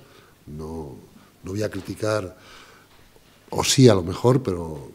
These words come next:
no es el momento de criticar a los grupos de la oposición, estaba bastante mal formulada,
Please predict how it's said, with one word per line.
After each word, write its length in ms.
no 100
es 80
el 80
momento 320
de 40
criticar 500
a 80
los 160
grupos 260
de 60
la 60
oposición, 540
estaba 540
bastante 480
mal 200
formulada, 680